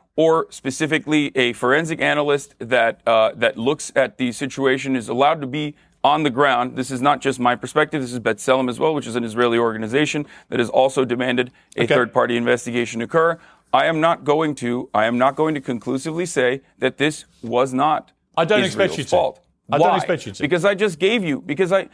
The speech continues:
Speaker 1: and not because I'm a propagandist. As far as me being a propagandist goes, everyone is a propagandist. I'm just honest about it. You're a propagandist. We have our
Speaker 2: I'm curious who
Speaker 1: biases.
Speaker 2: you think I'm a
Speaker 1: I am at least
Speaker 2: propagandist
Speaker 1: honest
Speaker 2: for?
Speaker 1: about my biases.
Speaker 2: Who do you think I'm a propagandist?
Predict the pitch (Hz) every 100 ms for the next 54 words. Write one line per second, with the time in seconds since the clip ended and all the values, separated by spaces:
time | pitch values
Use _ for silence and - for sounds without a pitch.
0 | _ 156 170 214 233 226 208 196 180 -
1 | 165 151 147 185 123 - _ _ _ 147
2 | - 247 240 185 202 196 208 190 175 175
3 | 156 180 196 147 139 127 - - 175 196
4 | 175 147 135 147 131 131 131 135 170 160
5 | 156 143 - 143 175 175 175 175 190 -
6 | 139 185 175 170 160 170 165 170 - -
7 | _ _ - 147 208 - _ - - 165
8 | 165 135 - 131 196 - 294 294 180 170
9 | 226 226 214 202 202 165 180 202 - 190
10 | 190 185 170 160 185 185 113 131 127 123
11 | - - - 269 285 277 262 220 214 208
12 | 208 202 165 180 180